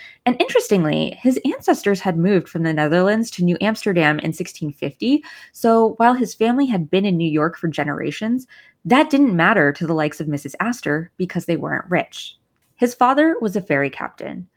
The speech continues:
and when Cornelius was a teenager, he borrowed a hundred dollars from his mother and bought a boat to start his own ferry business. I'm not gonna go into all the details of how he accumulated his fortune, but he went on to be a big deal in the steamboat business,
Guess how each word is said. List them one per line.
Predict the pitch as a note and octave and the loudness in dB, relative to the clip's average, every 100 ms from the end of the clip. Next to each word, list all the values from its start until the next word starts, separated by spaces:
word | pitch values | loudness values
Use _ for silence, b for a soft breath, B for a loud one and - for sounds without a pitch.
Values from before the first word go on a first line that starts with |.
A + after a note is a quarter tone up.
| b b b - | b b b -4
and | F#3+ | 0
when | A3 B3+ | 2 2
Cornelius | B3+ F#3+ G#3 D4 G#3 F3 F3+ | 0 0 2 2 2 0 -2
was | E3 | -4
a | E3 | -4
teenager, | - C4+ E3 D3 - - - _ | -4 -2 -2 -2 -2 -4 -6 _
he | G#3 | -2
borrowed | G3 G3 F#3+ F#3 | 2 2 2 0
a | |
hundred | F3+ A3+ C#4 | -6 -2 0
dollars | C4 E3+ D#3 D#3+ | 2 2 0 -2
from | E3+ | -4
his | F#3+ G3+ | -6 -4
mother | D#3+ D3+ C#3+ - | -6 -4 -6 -4
and | D#3+ | -4
bought | E3+ E3 | -2 -2
a | |
boat | D3 A3+ E3 - | 0 0 0 -2
to | F#3 | -10
start | - D3+ | -4 -2
his | E3 E3 - | -2 -6 -2
own | A#3 G#3 | 0 0
ferry | D#3 C#3+ - | -4 -6 -6
business. | - - - - - _ _ - | -12 -20 -20 -20 -20 _ _ -4
I'm | F#3 | 0
not | A3 | 2
gonna | C#4 C4 | 2 4
go | A#3+ | 4
into | A#3 A3+ F#3+ | 4 2 0
all | G3 | 0
the | A#3 | 0
details | F3 E3 E3+ D#3 | 0 -2 -2 -4
of | D#3 | -4
how | D#3 D#3 | -4 -4
he | E3+ E3 | -2 -2
accumulated | E3 F#3+ G3+ F#3 F3+ F#3 | -4 -4 -2 0 0 -2
his | G3+ G#3+ | -4 -6
fortune, | - C#3 - C#3+ C#3+ B B B | -4 -4 -4 -8 -8 B B B
but | G3 | 0
he | A3+ | 2
went | A#3 B3+ | 2 2
on | C#4 | 0
to | C4 | -2
be | G#3 A3 | 0 0
a | |
big | D3+ F#3 F#3 D#3 | 0 0 0 0
deal | E3+ F#3 | 0 0
in | F3 | -2
the | D3+ | -6
steamboat | - A3+ C4 G3+ D#3 D3 | -6 -2 2 4 2 0
business, | C#3+ - C3+ E3+ - | -6 -6 -8 -8 -12